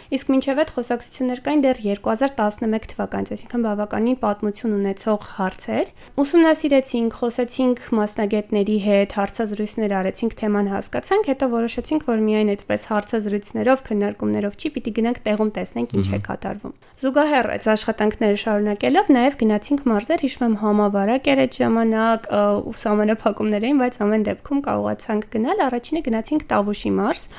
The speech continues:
Speaker 1: Տավուշի մարզում մի քանի խոշորացված համայնքներ կային, մենք գնացինք, ը, Դիլիջան և գնացինք Նոյեմբերյան։ Դիլիջանը պիլոտային ծրագրով դեռևս ամենաառաջին խոշորացված, հա, համայնքներից մեկն էր,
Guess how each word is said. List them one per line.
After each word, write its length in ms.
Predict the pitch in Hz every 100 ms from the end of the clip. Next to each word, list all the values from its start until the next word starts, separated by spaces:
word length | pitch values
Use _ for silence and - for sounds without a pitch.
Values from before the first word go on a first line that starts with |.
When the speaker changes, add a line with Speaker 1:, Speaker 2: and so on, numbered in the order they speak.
| -
Speaker 1:
Տավուշի 360 | 220 220 - 220
մարզում 420 | 202 208 - 226 233 - 208
մի 80 | 208 -
քանի 200 | 214 208
խոշորացված 600 | 214 208 196 202 - 202 -
համայնքներ 520 | 196 196 196 214 202
կային, 240 | - 262 415
մենք 200 | 262 240 -
գնացինք, 600 | 220 208 202 - 208 202 -
ը, 160 | - 196 202 196
Դիլիջան 520 | 196 196 190 208 294 453 392
և 220 | 220 220 226
գնացինք 340 | 202 190 - 294
Նոյեմբերյան։ 500 | 226 196 190 185 - - - -
Դիլիջանը 480 | 226 233 240 233 240 240
պիլոտային 500 | 202 202 196 190 190 190
ծրագրով 420 | 185 185 196 190
դեռևս 400 | 185 190 196 196 -
ամենաառաջին 760 | 196 202 196 185 190 190 226 208
խոշորացված, 680 | 220 - 196 165 - 151 -
հա, 80 | 226 226
համայնքներից 640 | 214 202 202 - 196 196 -
մեկն 300 | 214 - 214
էր, 180 | 233 453